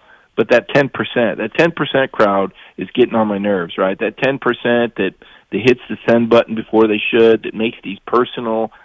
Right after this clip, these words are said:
anonymous attacks on families and people, that's bad. That's really bad for college sports.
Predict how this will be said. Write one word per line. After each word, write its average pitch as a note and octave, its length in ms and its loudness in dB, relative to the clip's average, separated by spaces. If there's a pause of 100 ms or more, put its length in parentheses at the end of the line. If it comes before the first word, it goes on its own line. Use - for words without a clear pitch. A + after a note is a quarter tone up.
anonymous A#2 600 0
attacks A2 440 2
on G2+ 140 -2
families A2 460 0
and G2 120 -8
people, A2+ 460 -4 (300)
that's - 240 0
bad. A2 440 0
That's - 200 -8
really C#3+ 160 4
bad G2 280 -2
for - 80 -10
college D2+ 380 -2
sports. - 300 -10